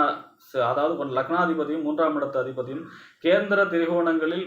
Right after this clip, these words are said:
பாவருடைய தொடர்பு இல்லாமல் சேர்க்கை பெற்றாலும், அல்லது இந்த லக்னாதிபதியும் பர-, மூன்றாம் அதிபதியும் பரஸ்பரம் ஏ-,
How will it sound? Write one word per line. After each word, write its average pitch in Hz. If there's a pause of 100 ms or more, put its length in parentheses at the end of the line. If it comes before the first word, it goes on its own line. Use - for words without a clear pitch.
பாவருடைய 165
தொடர்பு 151
இல்லாமல் 147
சேர்க்கை 147
பெற்றாலும், 127 (260)
அல்லது 170
இந்த 147
லக்னாதிபதியும் 185 (680)
பர-, 143
மூன்றாம் 180
அதிபதியும் 165
பரஸ்பரம் 170
ஏ-, 139